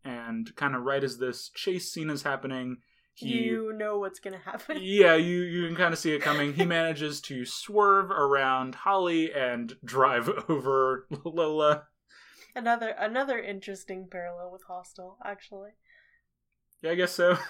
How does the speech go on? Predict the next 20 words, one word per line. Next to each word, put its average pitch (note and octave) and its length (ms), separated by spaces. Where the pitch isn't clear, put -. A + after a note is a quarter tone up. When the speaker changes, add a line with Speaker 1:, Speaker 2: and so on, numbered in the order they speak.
Speaker 1:
<laughs> - 280
Speaker 2:
I B3+ 80
mean, C#4 380
I C4 120
was E4+ 180
thinking C4+ 400
about G3+ 320
it G3 80
right F#3+ 280
as G3+ 140
the F#3+ 140
scene G3 300
happened, F3+ 440
right? F#3 220
Like, F#3+ 180
is G#3 160
it A3 340
the G3+ 300
optics G#3 680
of G3 360